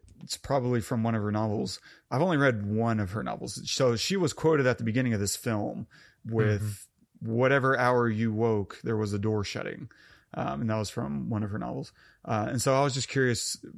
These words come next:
Speaker 1: you know, to kind of peruse some of her quotes. And I came on that one. And I thought it was interesting because there's another way I think you can recontextualize this film from the standpoint of Rooney Mara. And so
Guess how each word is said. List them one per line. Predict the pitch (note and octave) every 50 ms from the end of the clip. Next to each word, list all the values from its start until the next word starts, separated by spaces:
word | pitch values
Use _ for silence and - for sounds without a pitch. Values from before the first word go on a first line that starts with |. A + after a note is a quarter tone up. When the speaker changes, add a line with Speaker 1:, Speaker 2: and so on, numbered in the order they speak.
| - -
Speaker 1:
you | B2 A#2+
know, | G#2+ G#2 G#2 G2+
to | G#2 A2+ A#2 A2+
kind | - A#2 A2+
of | G#2
peruse | - - B2 A#2 A2 A2 G#2
some | - - A2+
of | G#2+
her | G2+ G#2 A2
quotes. | - - A#2+ B2+ C3+ A2 - -
And | - B2
I |
came | A#2+ - B2+ B2
on | A#2 A2 G#2
that | A2 A2+ G#2+ -
one. | - - - - - - - - - - _ -
And | B2 A#2 A2+ A2+ A2+ A2 A2 A2 G#2 F#2+ - - - _ _ _ _ -
I | A#2+
thought | - D#3+ E3
it | E3
was | D#3 C#3 A#2 A2+ -
interesting | D3+ C#3+ - C3+ A#2+ - - A#2 A2 G#2+ G#2
because | G2 - C3 A#2 A2
there's | C3 B2+ A#2
another | B2 A#2+ C3+ C3+ B2 C3
way | A#2 A#2 A2+ A2 A2 G#2+ G2+ - - - - - _ -
I | -
think | A#2+ - C#3 A#2+ A2+ - -
you | -
can | - - A2
recontextualize | G2+ G2 G2+ A2+ A#2+ A#2 - A#2+ G2+ - - B2+ A#2+ - - B2+ G#2+ G#2 G2+ G2+ F#2
this | G#2 G2+ -
film | - - B2+ A2 G#2+ - - - - - _ - - - _ _ _
from | - B2+ A#2+ G#2 G#2 G2+
the | G2+ G#2+ G#2 G#2 G2+ A2 A2 - -
standpoint | - - - - C3+ A#2+ A2 G2 - C3 A#2+ A2+ A2 - - - -
of | - A2+ G#2 G2 G2 G2+ G2 F#2 - - - -
Rooney | A2+ A2+ A#2 A#2+ A2+ G#2
Mara. | G2 G2+ G#2+ B2+ C3 - - - B2 A2 _ _ _ _ -
And | B2+ A2+ G#2+ G#2
so | - - C3+ B2+ A#2+ A2+ A2+ G#2+ G#2+ A2+